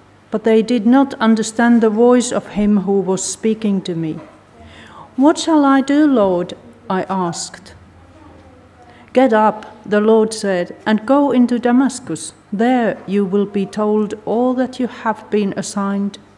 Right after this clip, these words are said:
to do." My, my companions led me by the hand into Damascus, because the brilliance of the light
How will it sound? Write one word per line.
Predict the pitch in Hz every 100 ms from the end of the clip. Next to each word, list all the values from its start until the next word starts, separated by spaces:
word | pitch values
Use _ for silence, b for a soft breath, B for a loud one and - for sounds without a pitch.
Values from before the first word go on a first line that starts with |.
| -
to | 196
do." | 180 160 151 - - _ _ _ _ b b b b b b b -
My, | 226 233 233 -
my | 233 233
companions | 233 233 226 233 247 247 208 208 202 - -
led | 220 233 233 226
me | 240 233
by | 226 214 214
the | 214
hand | 208 208 202 175 185 -
into | 196 185 180
Damascus, | 175 175 190 165 - - - - b b b b b
because | 254 262 254
the | 254
brilliance | 247 240 262 269 262 240 -
of | - -
the | 220
light | 220 202 190 175 -